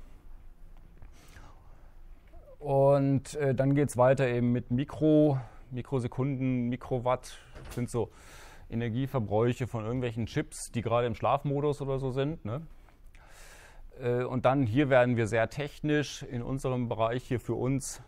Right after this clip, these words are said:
ähm, und das wird auch relevant für uns, Nanometer, Pikometer, Femto. Äh, da sind wir hier mit Farad, äh, in den Kapazitäten,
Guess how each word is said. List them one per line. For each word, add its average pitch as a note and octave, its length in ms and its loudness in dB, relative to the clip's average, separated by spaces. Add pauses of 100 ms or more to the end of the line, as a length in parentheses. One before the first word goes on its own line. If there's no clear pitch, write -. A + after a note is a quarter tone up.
(200)
ähm, A2+ 300 0
und A2+ 120 -6
das F#2+ 120 -8
wird A#2+ 120 -4
auch G#2+ 140 -4
relevant A#2 400 0
für - 160 -4
uns, C3 360 -4 (480)
Nanometer, B2+ 500 2
Pikometer, A2+ 520 -2
Femto. E3 640 4 (200)
Äh, B2 360 0
da A#2 220 4
sind C3+ 180 -2
wir C3 80 0
hier A#2+ 340 0 (420)
mit G2 140 -8
Farad, G#2+ 640 2 (560)
äh, A#2+ 240 -2
in A#2 140 -2
den G#2+ 220 -2
Kapazitäten, C#3+ 840 0